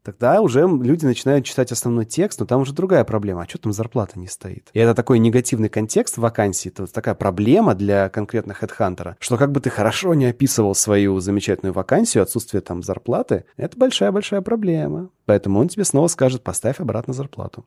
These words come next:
Так что, ну, просто пример, не, не то чтобы пример неудачный, а жанр вакансий, настолько он уже стал ритуальный, что,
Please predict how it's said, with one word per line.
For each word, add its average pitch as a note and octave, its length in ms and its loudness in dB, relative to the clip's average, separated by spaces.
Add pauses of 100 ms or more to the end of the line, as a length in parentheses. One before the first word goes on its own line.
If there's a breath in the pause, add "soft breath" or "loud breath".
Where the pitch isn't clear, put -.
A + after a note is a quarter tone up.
(100)
Так C3+ 140 -2
что, C#3+ 340 2
ну, D3+ 140 2
просто D3+ 260 0
пример, D3 340 4
не, A#2+ 140 0
не C3 80 -8
то A3 80 -2
чтобы C3+ 200 -4
пример C3 340 2
неудачный, G#2 460 -4
а F#2 180 -8
жанр G#2+ 400 0
вакансий, A#2+ 480 0
настолько A#2+ 480 2
он A2 100 2
уже G#2 140 -4
стал G#2 240 -4
ритуальный, G#2+ 640 2
что, G#2 560 0